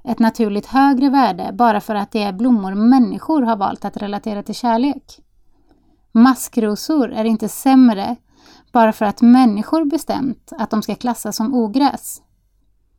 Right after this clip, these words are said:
I naturen är allt lika viktigt. Det finns dessutom många vackra exempel från hur växter delar med sig av näring till varandra via sina rötter. Hur växter varnar varandra för fara,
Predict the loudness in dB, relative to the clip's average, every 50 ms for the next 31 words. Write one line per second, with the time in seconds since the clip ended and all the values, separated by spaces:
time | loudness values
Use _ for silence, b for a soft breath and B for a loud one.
0 | _ _ _ _ 2 2 2 2 0 -2 0 2 2 2 2 0 -2 -6 -6 -6
1 | -4 -4 0 0 0 0 -2 -4 -4 -4 -4 -4 -4 -8 -10 -10 -12 -8 -6 -6
2 | -6 -6 _ -14 -20 -20 _ _ _ _ _ _ _ _ _ _ _ _ _ _
3 | _ _ _ _ _ _ _ _ _ _ _ _ _ _ _ _ _ _ _ _
4 | _ _ _ _ _ 0 0 2 2 2 2 2 2 0 -4 -8 -8 -4 -4 -6
5 | -4 -2 -2 -2 0 0 -2 -2 -2 -2 -2 -2 -4 -10 -14 -14 -14 -8 -4 -4
6 | -4 -4 -4 -4 _ -2 -2 -2 -2 -4 -4 -4 -4 -2 -2 -2 -4 -4 -10 -10
7 | -10 -8 -6 -6 -4 -4 -4 -4 -4 -4 -6 -10 -8 -6 -6 -6 -4 -4 -2 -2
8 | 0 0 -2 -2 -4 -6 -6 -4 -4 -2 -2 -2 -2 -2 -4 -4 -4 -4 -4 -4
9 | -6 -6 -6 -8 -6 -6 -6 -6 -8 -10 -12 _ _ -4 -4 -4 -4 -8 _ _
10 | _ _ _ _ _ _ _ _ _ _ _ 0 2 2 2 0 -2 -6 -8 -6
11 | -2 2 2 2 2 2 0 -2 -4 -2 -2 -2 -2 -2 -4 -6 -6 -8 -8 -10
12 | -12 -4 0 0 0 2 0 -2 -4 -4 -6 -6